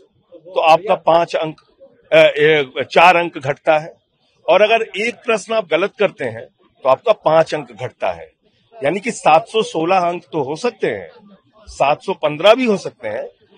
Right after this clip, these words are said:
लेकिन किसी भी हालत में सात सौ अठारह, सात सौ उन्नीस अंक नहीं हो सकते। तो इसलिए ये नीट का एग्जाम रद्द होना चाहिए।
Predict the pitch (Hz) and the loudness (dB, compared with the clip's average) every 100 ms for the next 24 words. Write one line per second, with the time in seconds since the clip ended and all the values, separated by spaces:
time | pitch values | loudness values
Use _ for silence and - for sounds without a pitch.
0 | - 139 208 - 202 - 254 240 143 139 | -14 -6 -6 -6 -10 -8 -2 0 0 0
1 | 143 - 101 104 - _ _ _ _ _ | -2 -8 -12 -12 -14 _ _ _ _ _
2 | _ - 160 170 - 208 214 139 _ 127 | _ 0 4 4 0 -6 -4 -6 _ -4
3 | 135 175 190 151 131 - 175 151 120 131 | -2 -2 -2 -2 -2 -4 -12 -10 -10 -10
4 | 156 - 147 208 - 113 151 202 151 - | -10 -10 -10 -10 -10 -8 -2 -2 -2 -6
5 | - - _ - - _ _ _ _ _ | -20 -20 _ -20 -20 _ _ _ _ _
6 | - 427 147 - 202 247 151 147 240 254 | -10 -10 -10 -14 -4 0 2 6 6 6
7 | - _ _ _ _ 151 190 143 180 - | 0 _ _ _ _ -2 0 0 -6 -4
8 | 190 160 123 147 160 127 123 123 147 165 | 0 0 0 -2 -2 -2 -4 -2 0 0
9 | 180 196 196 277 | 0 0 -2 -6